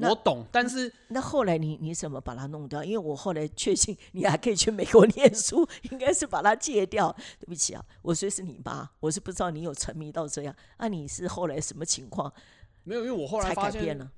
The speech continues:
Speaker 2: 就后来我就发现这就是一个恶性循环。我发现我的日常生活完全没办法运行。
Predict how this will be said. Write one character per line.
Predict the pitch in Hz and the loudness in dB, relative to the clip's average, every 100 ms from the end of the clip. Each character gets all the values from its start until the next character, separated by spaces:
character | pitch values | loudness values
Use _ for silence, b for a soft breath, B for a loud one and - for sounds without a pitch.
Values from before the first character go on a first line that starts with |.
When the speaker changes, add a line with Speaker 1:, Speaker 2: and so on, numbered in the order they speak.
| - | -8
Speaker 2:
就 | 214 | -4
后 | 202 214 | 0 0
来 | 185 | 0
我 | 143 | -2
就 | 185 | -4
发 | 180 170 | -2 -2
现 | 170 | -2
这 | 165 | -6
就 | 165 | -6
是 | 156 | -8
一 | |
个 | 147 | -6
恶 | 147 | -6
性 | 147 131 | -6 -10
循 | 123 | -12
环。 | 127 135 | -12 -10
我 | 131 | -6
发 | 170 | -6
现 | 196 202 | -4 -6
我 | 147 127 | -6 -8
的 | 131 123 - _ - | -8 -10 -14 _ -14
日 | 208 170 | -10 -8
常 | 147 | -8
生 | 147 165 | -8 -6
活 | 156 131 | -6 -6
完 | 127 143 | -8 -10
全 | 127 | -10
没 | 131 139 | -10 -8
办 | 147 120 | -8 -10
法 | 110 98 85 - _ _ 196 | -12 -14 -16 -20 _ _ -12
运 | 185 127 | -10 -10
行。 | - 90 | -12 -16